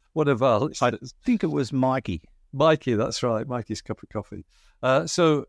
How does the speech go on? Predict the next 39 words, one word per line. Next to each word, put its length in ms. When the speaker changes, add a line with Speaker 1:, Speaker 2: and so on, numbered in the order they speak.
Speaker 1:
yes, 400
um, 400
but 180
it, 140
but 240
you, 240
but, 220
um, 400
Josh 240
is 100
absolutely 400
right. 360
That, 200
that, 400
uh, 280
redshifting 840
is 160
a, 180
is 120
a 60
loss 260
of 100
energy 440
from 260
the 100
light, 380
or 100
it's 160
a 40
change 380
in 80
the 80
energy 400
of 80
the 140
light, 360
Speaker 2:
Hmm. 200
Speaker 1:
and 80
it 120